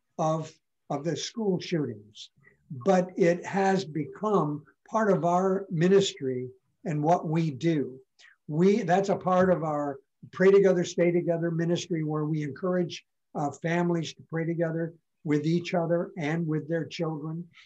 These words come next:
and to, um, and, and to teach them these different values from the Bible. And for the last, I don't know, maybe ten or twelve years, we've actually been giving away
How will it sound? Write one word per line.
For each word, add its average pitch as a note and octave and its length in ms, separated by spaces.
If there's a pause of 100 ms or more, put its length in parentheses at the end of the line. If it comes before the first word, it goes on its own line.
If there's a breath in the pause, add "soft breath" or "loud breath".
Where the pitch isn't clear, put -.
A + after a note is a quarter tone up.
(140 soft breath)
and F3 380
to, F3 540
um, D#3+ 320 (160)
and, E3 300 (200)
and D#3+ 180
to E3 240
teach - 400
them C#3+ 420 (360)
these E3 500 (100)
different F3+ 360 (100)
values D#3+ 540
from D3 260
the C#3+ 80
Bible. C3+ 400 (240 soft breath)
And G3 220 (180)
for F3 140
the D#3+ 80
last, F#3+ 420 (420)
I F3 60
don't G3+ 140
know, C3 160
maybe D#3+ 340
ten F3+ 240
or F#3+ 100
twelve F3+ 360
years, D3 260 (240)
we've C4 220
actually F3 360
been C#3+ 400
giving A3+ 380
away D#3+ 560